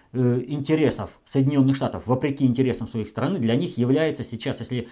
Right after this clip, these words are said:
раньше Эрдоган чего-то там маневрировал, то после того, как он пошёл, э, у него, он был лишён нефти, а у России не было другого варианта с Эрдоганом. Он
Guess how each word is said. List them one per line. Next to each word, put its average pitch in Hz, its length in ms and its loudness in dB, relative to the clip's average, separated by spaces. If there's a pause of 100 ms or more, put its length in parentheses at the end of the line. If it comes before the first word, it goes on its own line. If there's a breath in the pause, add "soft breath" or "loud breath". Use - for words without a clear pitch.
(180 loud breath)
раньше 131 400 2
Эрдоган 120 400 0
чего-то 120 280 -2
там 110 160 -2
маневрировал, 131 800 6 (840)
то 160 100 4
после 165 280 4
того, 170 360 6
как - 480 2 (220)
он 143 200 6
пошёл, 127 560 2 (260)
э, 123 140 0
у 127 120 6
него, 131 400 4
он 135 180 6
был 120 160 4
лишён 123 400 2
нефти, 233 380 2 (240 loud breath)
а 120 160 6
у 131 80 8
России 202 320 0
не 214 340 4
было 196 240 2
другого 185 580 2
варианта 131 680 -2
с - 160 -8
Эрдоганом. 120 560 0
Он 135 260 4